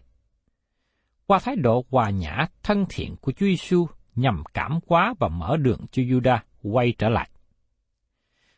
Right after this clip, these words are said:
Dĩ nhiên, Chúa Giêsu biết Juda sẽ làm gì. Do vậy, Chúa Giêsu vẫn không ép buộc Juda làm. Ngài tỏ bày mối quan hệ thân hữu với Juda cho đến giờ cuối.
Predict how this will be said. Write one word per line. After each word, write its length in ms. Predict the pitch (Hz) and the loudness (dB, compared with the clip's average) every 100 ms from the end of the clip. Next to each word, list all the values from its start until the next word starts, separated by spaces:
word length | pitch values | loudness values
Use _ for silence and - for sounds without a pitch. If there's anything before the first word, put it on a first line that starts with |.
| _ | _
Dĩ 120 | 110 170 | 0 2
nhiên, 220 | 190 185 - _ _ | 4 2 -4 _ _
Chúa 100 | 160 | 0
Giêsu 360 | 185 - 160 139 | 0 2 2 2
biết 220 | 170 220 147 | 0 -2 0
Juda 340 | 143 139 123 | 2 4 2
sẽ 180 | - 135 | 0 -2
làm 240 | 117 76 | 0 -2
gì. 160 | 95 90 - _ _ _ _ _ _ _ _ | -4 -6 -10 _ _ _ _ _ _ _ _
Do 180 | 143 131 | 2 2
vậy, 240 | 110 87 - - | 2 -4 -10 -6
Chúa 100 | 247 | -2
Giêsu 380 | 220 - 208 180 | -2 0 0 0
vẫn 240 | 110 147 | 0 -2
không 400 | - 196 190 180 - _ _ - | -4 -2 0 -2 -6 _ _ -2
ép 160 | 233 _ | -2 _
buộc 180 | 107 - - | -4 -4 -2
Juda 300 | 160 165 160 | 0 4 4
làm. 200 | 98 73 _ _ _ _ _ _ _ _ | 2 -4 _ _ _ _ _ _ _ _
Ngài 440 | 123 135 127 85 - _ _ | 0 2 2 0 -6 _ _
tỏ 220 | 87 123 | 0 2
bày 280 | 151 101 - | 2 0 0
mối 200 | 107 190 - | -4 -4 0
quan 180 | 185 156 | 0 0
hệ 180 | 95 90 - | -4 -6 -6
thân 240 | 190 180 - | -4 -4 -4
hữu 200 | 78 110 | -6 -4
với 100 | 180 | -4
Juda 400 | 170 160 151 147 - _ _ - | -2 0 2 0 -2 _ _ -2
cho 120 | 156 | 0
đến 280 | 147 180 160 | 2 0 0
giờ 200 | 107 - - | -2 -4 -2
cuối. 240 | 123 | 0